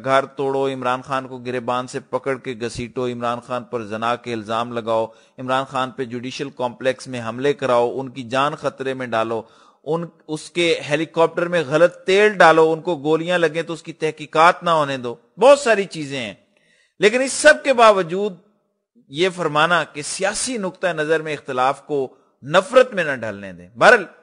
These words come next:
ہم یہ چاہتے ہیں کہ پاکستان کی فوج ایک مضبوط فوج ہو، لیکن آئین اور قانون کے دائرے میں۔ مثلاً، میں مثال دے دیتا ہوں، امریکہ دنیا کا سب سے طاقتور ملک ہے، آن پیپرز۔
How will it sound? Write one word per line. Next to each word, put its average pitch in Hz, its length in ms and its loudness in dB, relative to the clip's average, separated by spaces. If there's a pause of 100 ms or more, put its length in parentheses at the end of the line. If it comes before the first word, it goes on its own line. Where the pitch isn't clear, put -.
(360)
ہم 139 140 -4
یہ 190 80 0 (100)
چاہتے 233 420 4
ہیں 175 180 0
کہ 170 120 -6
پاکستان 147 640 -6
کی 151 100 -16
فوج 135 320 -2
ایک 139 140 -8
مضبوط 120 500 -12
فوج 117 320 -4
ہو، 110 100 -8 (300)
لیکن 139 220 -6 (100)
آئین 147 300 -4 (120)
اور 135 160 -4
قانون 123 500 -10
کے 135 120 -10
دائرے 98 360 -8
میں۔ 90 120 -16
مثلاً، 170 380 -2 (500)
میں 135 100 -6
مثال 143 420 0
دے 151 100 2
دیتا 139 240 -4
ہوں، 147 160 -6 (480)
امریکہ 139 500 2 (180)
دنیا 135 340 -6
کا 143 140 -4
سب 139 220 -6
سے - 120 -14
طاقتور 127 520 -4
ملک 113 340 -10
ہے، 104 100 -8 (1500)
آن 139 200 0
پیپرز۔ 127 560 -2